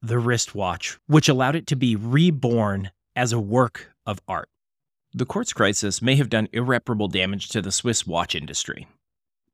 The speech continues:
but it did give rise to an era of independent watchmaking that we currently enjoy today. As we have seen from the auction results and the interest in watches over the last few years, watches and the watch market are stronger than ever.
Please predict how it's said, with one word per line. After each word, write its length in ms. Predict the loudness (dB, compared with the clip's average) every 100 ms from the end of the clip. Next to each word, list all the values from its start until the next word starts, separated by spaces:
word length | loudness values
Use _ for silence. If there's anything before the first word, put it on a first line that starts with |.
| _
but 220 | 0 0 -6 _ _
it 200 | 0 4
did 240 | 6 6 6
give 240 | 4 4
rise 340 | 2 4 2
to 140 | 0 0
an 100 | 0
era 240 | 0 0 0
of 180 | -2 -4
independent 540 | -2 0 0 0 -2 -2
watchmaking 720 | -2 -2 0 -2 0 -4 -4
that 120 | -6 -6
we 80 |
currently 520 | -6 -2 0 0 0 0
enjoy 360 | 0 -2 -6
today. 460 | -4 -4 -4 -6 -12 _ _ _ _ _ _ _
As 160 | 0 4
we 60 | 2
have 100 | 2
seen 220 | 0 -2
from 200 | 0 -2
the 120 | 0
auction 320 | 2 0 0 -2
results 480 | -2 -4 -6 -8 -4 -2
and 120 | -2
the 140 | -2
interest 460 | -2 0 0 -2 -4 -2
in 140 | 0
watches 380 | 0 0 0 0
over 160 | -2
the 60 | -2
last 300 | -2 -2 -4
few 180 | -4 -2
years, 480 | 0 0 0 -2 -8 _ _ _
watches 500 | 2 2 2 -2 -6 -6 -2
and 100 | 0
the 60 |
watch 340 | 2 0 0 0
market 360 | 0 0 -4 -6
are 60 | -10
stronger 480 | -2 2 2 2
than 160 | -2 -4
ever. 300 | -6 -10